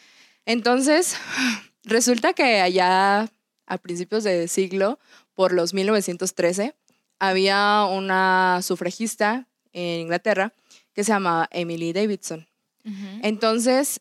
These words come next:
Speaker 1: eh, esta chava fue, hubo una carrera de caballos donde iba a estar el rey de Inglaterra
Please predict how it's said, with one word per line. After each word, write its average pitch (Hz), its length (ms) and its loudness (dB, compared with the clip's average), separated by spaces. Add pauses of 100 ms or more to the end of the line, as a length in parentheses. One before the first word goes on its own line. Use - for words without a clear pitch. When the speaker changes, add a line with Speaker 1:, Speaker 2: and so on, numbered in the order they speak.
Speaker 1:
eh, 190 720 2
esta 214 300 -4
chava 247 460 0 (440)
fue, 202 1300 2 (220)
hubo 220 340 2
una 240 160 0
carrera 196 260 0
de 196 100 0
caballos 185 600 0
donde 175 260 -6
iba 170 120 -2
a 175 40 -2
estar 165 680 -4 (220)
el 165 600 -4
rey 170 280 -2 (180)
de 170 280 -6
Inglaterra 170 560 -8